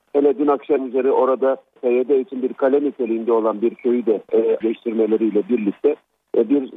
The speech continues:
dirençle de karşılaşmamış olmaları orada sınırın öbür tarafında bekleyen bu kardeşlerimizi bir hayati risk altına sokmuş oldu.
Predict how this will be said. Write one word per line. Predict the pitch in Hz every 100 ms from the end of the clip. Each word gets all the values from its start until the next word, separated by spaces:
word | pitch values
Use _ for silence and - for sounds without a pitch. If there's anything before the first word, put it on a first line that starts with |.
| 107
dirençle | 131 151 - 127
de | 120
karşılaşmamış | 135 117 - 147 - 110 104 -
olmaları | 113 104 98 101 147 - _ _ -
orada | 165 160 147 -
sınırın | 139 156 160
öbür | 131 151 170
tarafında | 156 131 131 123
bekleyen | 120 - 117 113
bu | 147
kardeşlerimizi | - 123 113 107 117 117 143 -
bir | 151
hayati | 151 147 - 156
risk | - -
altına | 139 120 117 92 - _ _ -
sokmuş | 120 - 113
oldu. | 107 92 87